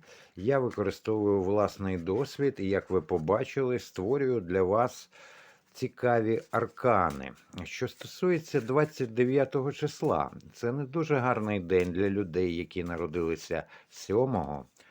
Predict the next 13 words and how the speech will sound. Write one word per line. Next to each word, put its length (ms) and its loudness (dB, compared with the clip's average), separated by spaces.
шістнадцятого 1300 -6
та 140 2
двадцять 520 0
п'ятого 640 0
числа 440 -2
будь-якого 600 0
місяця. 520 -2
Будьте 380 -2
обережні, 640 2
у 60 -6
цей 260 -2
день 220 0
можливі 540 0